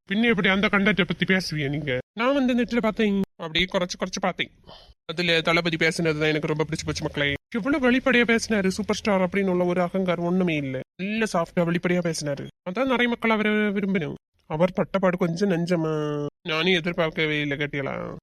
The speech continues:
அவரோட லைஃப் ஸ்டோரி பத்தி சொன்னாரு. ரெண்டு அண்ணன் உண்டு, ஒண்ணு வந்து மிலிட்டரியில வேலை பார்க்கியது, இன்னொன்னு ஏதோ ஒரு ஜாப் மறந்து போச்சு. நல்ல வேலை தான். அப்புறம் அவங்க அப்பாவும் ஏதோ ஒரு வேலை உண்டு. அப்பவே இவர் வந்து உருப்படாம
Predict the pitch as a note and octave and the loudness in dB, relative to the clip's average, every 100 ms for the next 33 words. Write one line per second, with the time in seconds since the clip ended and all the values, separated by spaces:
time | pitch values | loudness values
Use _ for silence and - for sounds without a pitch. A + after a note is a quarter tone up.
0 | - F#3+ F3 E3+ E3+ E3 E3 - E3+ D#3+ | -4 -2 0 2 2 2 0 0 0 0
1 | D#3 E3+ - D3+ D3+ D3+ D#3 E3 D#3+ D3+ | 0 -2 -2 0 0 0 0 0 0 0
2 | D3 D3 D#3 E3+ D#3+ D#3 E3+ F3+ F#3 - | 0 0 0 0 0 -2 -2 -2 -4 -10
3 | - E3 D#3+ D3+ D3+ D3 D#3+ D3 C#3+ D3+ | -2 0 0 0 0 0 0 -2 -2 -2
4 | D3 F3 G3 G3+ G3+ G3+ G3 F#3+ F3+ E3+ | -2 0 0 -2 0 0 0 -2 -2 -4
5 | E3 E3 F3 D3+ D3+ D#3 D#3 D#3 D3+ - | -4 -4 0 2 0 -2 -2 -2 -6 -6
6 | - - - G#3 B3 C4 A3+ F3+ C3+ - | -12 -12 -4 0 4 4 2 0 -2 -6
7 | - - - F3+ E3+ E3+ F3+ F3+ - G#3 | -18 -20 -6 -2 0 2 2 0 0 2
8 | F#3+ F3+ F3 F3 E3 D#3+ C#3+ C3+ C#3 _ | 4 4 2 2 2 0 -2 -6 -10 _
9 | _ _ _ - - - G3 G3+ F#3+ F#3+ | _ _ _ -20 -14 -4 2 4 6 4
10 | G3 G3 G3 G3 F#3+ F3+ F#3+ G#3 A3+ | 4 2 2 4 2 2 0 2 2